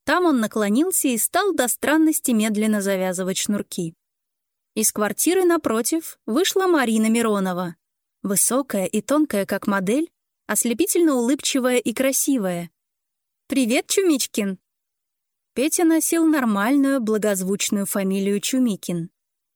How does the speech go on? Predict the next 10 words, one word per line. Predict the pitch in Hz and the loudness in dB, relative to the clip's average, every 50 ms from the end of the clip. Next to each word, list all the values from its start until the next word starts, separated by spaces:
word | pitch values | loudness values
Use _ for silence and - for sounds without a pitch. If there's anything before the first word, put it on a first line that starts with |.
| _ _ _ - | _ _ _ -4
Петр | - 285 320 - 240 226 | -2 -2 0 0 0 0
Сергеевич | - - 302 269 208 196 208 202 202 190 208 220 - - - _ | 0 0 0 0 0 0 0 0 0 0 -2 -2 -4 -6 -8 _
Чумикин, | - - 285 302 320 302 220 - - - 175 175 175 - _ _ _ - | -2 0 2 4 4 2 0 -2 -4 -4 -4 -4 -6 -10 _ _ _ -4
коренной | - 240 233 214 202 190 190 190 | -2 0 2 2 2 0 0 -2
петербуржец, | - 220 208 285 302 320 320 311 277 202 165 180 - - - - _ | -4 -4 -2 0 0 0 2 0 0 0 -2 -4 -6 -6 -8 -8 _
семиклассник, | - - - 220 240 320 - - 349 277 220 - - - 185 175 - - _ _ _ _ _ _ - | -6 -2 0 0 0 0 0 0 -2 -2 -2 -2 -4 -4 -6 -6 -8 -14 _ _ _ _ _ _ -4
намеренный | 220 220 208 202 202 262 311 359 359 349 339 349 311 | -2 0 0 2 0 2 2 2 4 4 4 2 2
получить | - 285 226 233 214 - - 247 220 196 | 2 0 0 0 -2 -2 -2 -2 -2 0
золотую | 202 226 240 240 240 - 254 233 240 | 0 0 0 0 0 0 0 2 2
медаль. | 247 302 302 269 233 180 165 165 | 2 2 2 0 -2 -4 -6 -10